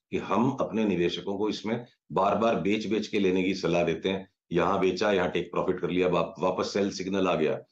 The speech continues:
हो सकता है कि एक बार नौ हजार छह सौ तक जाए, फिर वापस बाकी बाजार के साथ कोई दोबारा नए हाई को रीटेस्ट करा दे। तो यहाँ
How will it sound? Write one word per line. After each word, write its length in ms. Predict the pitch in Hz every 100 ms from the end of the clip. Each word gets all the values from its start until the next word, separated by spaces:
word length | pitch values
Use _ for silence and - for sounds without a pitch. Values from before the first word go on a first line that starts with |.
| _ _ -
हो 60 |
सकता 300 | 92 101 -
है 100 | 92
कि 340 | 90 85 - - _ -
एक 140 | 80
बार 160 | 90 90
नौ 160 | 90
हजार 200 | 85 87
छह 180 | 87 95
सौ 160 | 87 101
तक 140 | 92
जाए, 200 | 90 101
फिर 200 | 101 139
वापस 540 | 120 117 120 - - -
बाकी 300 | 85 92 104
बाजार 280 | 95 98 101
के 100 | 101
साथ 220 | 104 104
कोई 100 | 104
दोबारा 340 | 90 92 95 95
नए 180 | 90
हाई 140 | 90 85
को 140 | 87
रीटेस्ट 400 | 82 80 80 -
करा 160 | - 69
दे। 100 | -
तो 420 | - _ _ 92
यहाँ 360 | 98 110 -